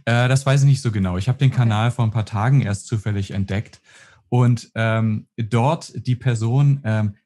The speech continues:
Speaker 1: recherchiert die Inhalte so gut,
Speaker 2: Hm.
Speaker 1: so unglaublich gut, dass zum Beispiel sowas, soll man ein Haus kaufen oder lieber doch in einem, ähm, in einer Mietwohnung bleiben,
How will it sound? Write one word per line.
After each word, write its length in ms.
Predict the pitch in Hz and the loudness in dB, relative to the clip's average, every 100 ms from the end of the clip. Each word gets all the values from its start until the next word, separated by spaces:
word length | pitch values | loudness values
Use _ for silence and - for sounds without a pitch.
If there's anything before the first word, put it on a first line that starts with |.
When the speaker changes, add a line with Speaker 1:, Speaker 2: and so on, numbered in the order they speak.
| - | -8
Speaker 1:
recherchiert 720 | 110 123 - 135 - 160 160 | -2 -2 0 -2 -2 -6 -4
die 100 | 139 | -4
Inhalte 540 | 131 135 123 123 120 104 | 0 2 2 0 -2 -6
so 360 | 95 104 196 | -6 -6 -4
gut, 520 | 175 123 95 - - _ | -2 -2 -4 -8 -18 _
Speaker 2:
Hm. 220 | 208 202 | -8 -6
Speaker 1:
so 240 | 98 127 214 | 0 2 2
unglaublich 680 | 180 131 110 98 - 90 - | 0 0 0 -4 -8 -12 -10
gut, 300 | 95 85 - _ _ - | -12 -12 -16 _ _ -4
dass 220 | 120 - | -4 0
zum 140 | 143 | 2
Beispiel 340 | 123 131 139 135 | 2 0 0 0
sowas, 360 | 127 131 127 | 0 0 -2
soll 160 | - 113 | -2 0
man 180 | 135 131 | 0 0
ein 200 | 117 113 | 0 0
Haus 260 | 120 - | -2 -4
kaufen 420 | - 131 165 - | -6 -4 -4 -4
oder 220 | 151 127 123 | -4 -2 -2
lieber 300 | 131 127 120 | -2 -2 -2
doch 240 | 135 139 | -4 -4
in 160 | 127 120 | -2 0
einem, 260 | 110 110 - | 0 -2 -4
ähm, 360 | 113 110 - _ | -2 -2 -6 _
in 80 | 120 | 0
einer 60 | |
Mietwohnung 600 | 113 160 147 113 107 104 95 | 4 4 2 0 0 0 0
bleiben, 500 | 95 92 110 139 | -2 0 0 0